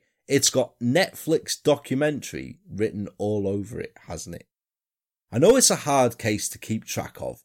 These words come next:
about who was having a bit with who. As I said before, just think everyone was having it away with everyone else and you won't go far wrong. Now, I pitied the children of the Stanwoods and the Thompsons in all of this. I mean, what kind of lives must those kids have had?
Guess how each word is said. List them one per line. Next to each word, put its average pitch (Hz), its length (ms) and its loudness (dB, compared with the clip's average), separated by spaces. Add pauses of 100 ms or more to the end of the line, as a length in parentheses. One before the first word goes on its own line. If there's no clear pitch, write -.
(100)
about 98 300 -4
who 123 120 4
was 120 180 2
having 120 280 0
a 117 60 0
bit 113 200 -2
with 113 220 -6
who. 87 240 -8 (180)
As 165 200 0
I - 20 -4
said 202 260 0
before, 131 520 0 (120)
just - 300 0
think 101 380 -2
everyone 147 560 0
was 104 140 -6
having 175 280 -4
it 196 80 -2
away 113 340 -2
with 113 280 -8
everyone 185 420 0
else 104 360 -4 (140)
and 90 120 -8
you 92 100 -6
won't 104 220 -2
go 98 160 0
far 85 340 -6
wrong. 82 240 -10 (920)
Now, 117 160 0
I 220 160 4
pitied 185 480 -2
the 107 100 -12
children 156 480 0
of 95 140 -8
the 98 80 -6
Stanwoods 135 720 -2
and 107 120 -2
the 92 60 -4
Thompsons 135 720 -2
in 92 80 -2
all 90 240 0
of 76 80 -6
this. - 300 -8 (100)
I 101 60 -10
mean, 107 320 -6 (320)
what 196 240 0
kind 202 320 -2
of 190 80 -2
lives 110 560 -2
must 123 280 -2
those 120 280 0
kids 113 340 -4
have 85 140 -12
had? 85 260 -8